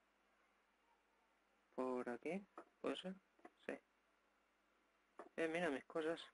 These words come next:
<clears throat> Mis cosas, pues mira, me voy a llevar este pico de diamante. ¿Qué me llevo más?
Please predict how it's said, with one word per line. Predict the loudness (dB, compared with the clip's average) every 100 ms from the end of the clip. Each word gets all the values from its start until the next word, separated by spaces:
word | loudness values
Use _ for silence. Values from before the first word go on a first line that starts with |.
| _ _ _ _ -20 12
<clears throat> | 12 12 12 12 12 4 -16 -20 -20 -20 -20 -20 -20 12 12 12 12 12 12 12
Mis | 6 2
cosas, | 4 4 4 0
pues | 0 2
mira, | 4 4
me | 4
voy | 4
a | 6
llevar | 6 6
este | 4 -2
pico | 2 4
de | 6
diamante. | 6 4 2 4 6 6 4 -4 _ _ _ _ _ _ _ _ _ _ _ _ _ _ _ _ _ _ _ _ _ _ _ _ _ _ _ -8 -8 _ -2
¿Qué | 6 8
me | 8
llevo | 8 8
más? | 6 4 2 -2 -8 -10